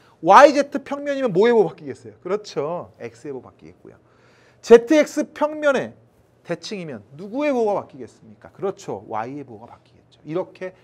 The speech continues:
생각하는 거예요. 생각하라 그랬어요. 외우지 말라 그랬습니다. 외우면 안 돼요, 절대로. 그래서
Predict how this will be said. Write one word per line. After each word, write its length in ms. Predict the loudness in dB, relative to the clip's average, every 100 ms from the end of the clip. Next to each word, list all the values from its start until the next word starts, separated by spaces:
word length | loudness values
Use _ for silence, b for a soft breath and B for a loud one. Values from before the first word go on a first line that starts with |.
| b
생각하는 640 | -16 -14 -14 -18 -20 -20
거예요. 160 | -20 -20 b b b b
생각하라 680 | -12 -10 4 4 4 0 -2
그랬어요. 380 | -2 -6 -10 -2
외우지 380 | 0 2 0
말라 260 | -2 -4 -4
그랬습니다. 380 | -10 -14 -18 -8
외우면 280 | -4 0 2
안 140 | 2
돼요, 160 | 0 -2
절대로. 580 | -4 -6 -4 -4 -6 b b -6
그래서 440 | 0 4 4 2